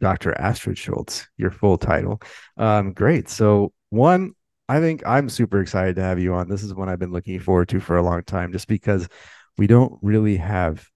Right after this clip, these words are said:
anyone who has a combination of your background and practical experience.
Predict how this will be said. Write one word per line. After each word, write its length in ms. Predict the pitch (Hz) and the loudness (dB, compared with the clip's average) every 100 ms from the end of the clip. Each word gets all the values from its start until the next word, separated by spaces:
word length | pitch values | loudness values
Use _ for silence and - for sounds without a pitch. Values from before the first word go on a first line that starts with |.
| - | -10
anyone 460 | 98 98 92 95 92 | -6 -4 -2 -2 -4
who 200 | 85 87 | -6 -6
has 280 | 95 87 | -4 -6
a 60 | 92 | -8
combination 800 | - 98 98 87 90 80 92 90 | -8 -8 -6 -4 -4 -6 -12 -6
of 200 | 95 87 | -4 -2
your 280 | 85 90 98 | 0 2 2
background 600 | - 87 - 90 101 98 | 2 -2 -2 -2 -2 -2
and 160 | 85 | -6
practical 460 | - 90 87 87 85 | -4 -6 -4 -4 -4
experience. 720 | 85 - 95 92 98 - - | -6 -6 -6 -4 -8 -10 -18